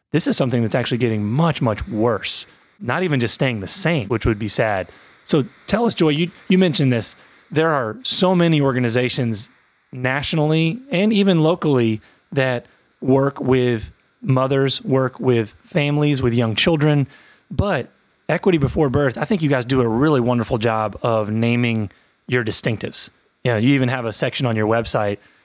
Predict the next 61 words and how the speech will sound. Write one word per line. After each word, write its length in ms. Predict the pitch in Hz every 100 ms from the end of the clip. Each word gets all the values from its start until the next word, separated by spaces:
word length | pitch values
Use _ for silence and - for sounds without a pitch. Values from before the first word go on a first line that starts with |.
| _ -
that 180 | 117
says, 340 | - 127 113 107
you 60 |
know, 80 | 123
what, 200 | 110 156
why 280 | 135 147 180
another 340 | 160 147 131
nonprofit? 540 | 123 123 107 123 104 101
You 140 | 175
just 120 | 240
meet 200 | 139 143
it 80 | 131
head 180 | 135 117
on. 280 | 113 107 90
I 80 | 127
love 380 | 127 139 165 120
that. 300 | 98 87 _ _ 147
I 60 |
love 260 | 127 147 151
that 220 | 165 156
because 420 | 123 143 117 98 - - _ -
we're 180 | 131 147
all 200 | 143 135
here 260 | 143 143 127
in 100 | 113
kind 120 | 135
of 40 |
the 60 | 110
Durham 280 | 123 135 127
community. 520 | 143 139 135 135 123 - _ _
Everybody 440 | 147 143 139 135 127
is 100 | 107
thinking 280 | 160 139 143
it. 120 | 175 -
There, 200 | 135 123
that, 220 | 131 185
that's 180 | 143 151
a 60 | -
question 320 | 156 139 139
that 80 | 113
pops 280 | 120 127 -
up 120 | 123
all 140 | 139
the 100 | 117
time 260 | 110 180 165
is, 140 | 113 - - -
"Hey, 180 | 147
why 320 | 117 139 151 190
do 100 | 156
you 120 | 160
need 200 | 151 131
to 100 | 117
exist?" 420 | 104 113 127 110
And 140 | 113
you 120 | 131 185
just 160 | 123
really 260 | 117 131 120
lean 220 | 117 120
into 180 | 120 117
that, 160 | 117
say, 180 | - 110